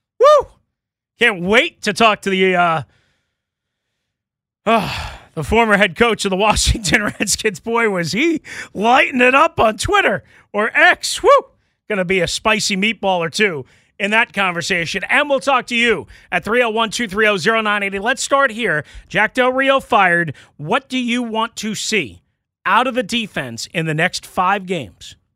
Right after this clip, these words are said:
six weeks? Now that Ron Rivera allegedly is calling plays, now that Jack Del Rio, one of the guys you guys wanted on a platter, is gone.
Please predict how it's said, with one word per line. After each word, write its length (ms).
six 320
weeks? 440
Now 140
that 180
Ron 280
Rivera 480
allegedly 540
is 100
calling 340
plays, 560
now 260
that 240
Jack 300
Del 240
Rio, 240
one 200
of 60
the 60
guys 320
you 80
guys 260
wanted 280
on 120
a 40
platter, 640
is 640
gone. 340